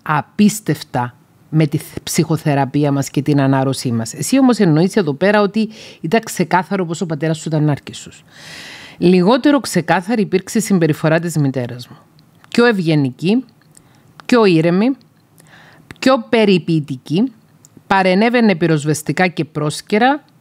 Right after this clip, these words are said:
όταν τύχαινε να είναι παρούσα σε μια προφανή κακοποίηση. Άλλες φορές όμως μπορεί να έβρισκε και αστεία τη συμπεριφορά του. Για παράδειγμα, με υποτιμούσε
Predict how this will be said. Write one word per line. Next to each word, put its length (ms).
όταν 400
τύχαινε 440
να 100
είναι 200
παρούσα 540
σε 140
μια 180
προφανή 680
κακοποίηση. 800
Άλλες 440
φορές 400
όμως 320
μπορεί 280
να 100
έβρισκε 380
και 180
αστεία 400
τη 80
συμπεριφορά 680
του. 180
Για 180
παράδειγμα, 640
με 120
υποτιμούσε 880